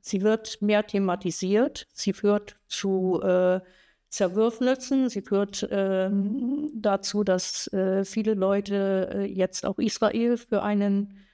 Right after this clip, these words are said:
Kolonialstaat, ähm, oder zu einem Kolonialstaat erklären. Ähm,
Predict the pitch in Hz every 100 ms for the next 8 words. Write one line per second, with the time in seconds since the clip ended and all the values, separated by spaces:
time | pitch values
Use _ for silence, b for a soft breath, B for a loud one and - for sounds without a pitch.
0 | B - 214 208 196 202 202 214 - 208
1 | 208 202 - - 202 202 196 202 208 -
2 | - - - - _ _ _ - 233 196
3 | 190 - 202 202 196 - 196 196 196 196
4 | 196 190 185 196 - 180 180 190 247 285
5 | B B B B _ _ 240 196 196 196
6 | 196 190 190 - -